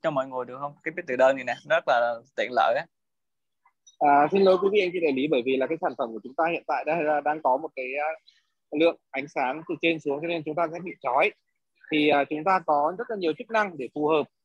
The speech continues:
Speaker 2: à, với quá trình chúng ta sử dụng. Chúng ta có hot pot là nấu lẩu, à, chúng ta có fry, có nước, à, nấu nước, nấu súp, à, và nấu dành cho những cái món hầm lửa nhỏ.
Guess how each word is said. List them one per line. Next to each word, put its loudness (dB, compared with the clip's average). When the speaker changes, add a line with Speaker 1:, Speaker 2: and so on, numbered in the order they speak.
Speaker 2:
à, 2
với 2
quá 4
trình -6
chúng -8
ta 0
sử -4
dụng. -2
Chúng -8
ta 4
có 0
hot 2
pot 4
là -8
nấu -8
lẩu, 2
à, -2
chúng -12
ta -2
có -8
fry, 4
có -2
nước, -6
à, -2
nấu -4
nước, 0
nấu -10
súp, -4
à, -6
và 2
nấu -2
dành -2
cho -4
những -6
cái -6
món -2
hầm 2
lửa 0
nhỏ. 2